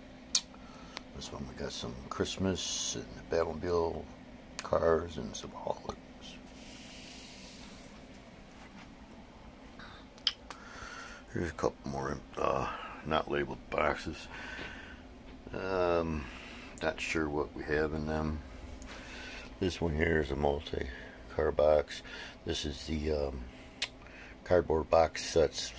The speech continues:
uh, four, five, three, two, one cars. Okay, in the display box, and then these are the limited editions and, uh, legends. So that would be the boxes for the, uh, cars I have in that second display case I showed.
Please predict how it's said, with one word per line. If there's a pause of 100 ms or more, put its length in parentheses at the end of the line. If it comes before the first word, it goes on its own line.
uh,
four,
five,
three,
two,
one
cars. (3000)
Okay,
in
the
display
box,
and
then
these
are
the
limited
editions
and,
uh,
legends.
So
that
would
be
the (1400)
boxes
for
the,
uh,
cars
I
have
in
that
second
display (120)
case
I
showed.